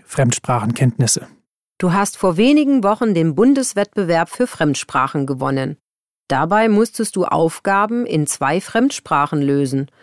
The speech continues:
Speaker 2: Was musstest du konkret machen? Einen Test schreiben?
Speaker 1: Ja, einen Test gab es auch, aber erst in der zweiten Runde. In der ersten Runde musste ich ein Video produzieren über eine Person, die mir gefällt.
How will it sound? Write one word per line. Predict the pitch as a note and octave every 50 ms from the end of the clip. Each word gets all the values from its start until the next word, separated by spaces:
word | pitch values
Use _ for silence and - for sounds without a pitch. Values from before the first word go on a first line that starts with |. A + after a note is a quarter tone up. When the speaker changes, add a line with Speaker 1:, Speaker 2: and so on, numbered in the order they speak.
| _ _ _ _
Speaker 2:
Was | _ A#3+ D4 - -
musstest | D4 D#4 D#4+ - - C#4 - - -
du | B3
konkret | A3+ - B3+ A3 A3 G#3+ - - A3 A3 G#3+ -
machen? | A3 A#3 D4+ - - F#3+ C#3 D3 C#3+ - _ _ _ _ _ _ _
Einen | D3 D#3+ D#3 C#3 B2 -
Test | - - A#2 A#2+ - - - -
schreiben? | - - G#3 G#3 G#3+ A3+ A#3 A3+ C#4 E4 - _ _ _ _ _
Speaker 1:
Ja, | - G#3 D#3+ C#3 C#3 F3 A3 G#3+ _ _ _ _ _ _ _ _
einen | _ - E3 E3 E3 D#3+
Test | - - A#3+ A3 - - _
gab | - G#3+ A#3 A3+ -
es | B3 -
auch, | - D3+ C#3+ C#3 C3 - - - _ _ _ _ _ _ _ _
aber | - E3 D#3+ E3 E3 E3 E3 E3 D#3+ D#3+ - -
erst | F3+ F#3 G3+ - - -
in | G#3 F3+
der | F3 F3 F3
zweiten | - - - E3 D#3+ F#3 - D#3 C#3+
Runde. | C3 C3+ D3+ E3 D#3+ C#3 C3+ C3+ C3+ C3 B2+ - _ _ _ _ _ _ _ _ _ _ -
In | E3+ E3+
der | E3 D#3+ D#3+ -
ersten | F#3+ G3+ B3+ B3 - - - D#3
Runde | C3+ C3 C3+ C3+ C#3+ C#3 D3+ D#3+ E3+ E3+ -
musste | F3+ G3+ G3+ - F#3+
ich | F#3+ F3 - - -
ein | D#3+ E3 D3+ C3
Video | D#3 F#3+ F#3+ F3 C#3 C3+ C3+
produzieren | - - D3 C#3+ C3+ C#3 C3+ - - D#3+ D3+ D#3 E3 F3 F#3+ F#3+
über | F#3 C#3+ D#3 -
eine | D3 C#3 C#3+ C3+
Person, | - C#3+ C3 A#2+ D#3 F3 D#3 B2+ A2+ A2 A2
die | C3 B2
mir | C3 C3
gefällt. | A#2+ C3 A#2+ - D#3 C#3 B2 B2 - _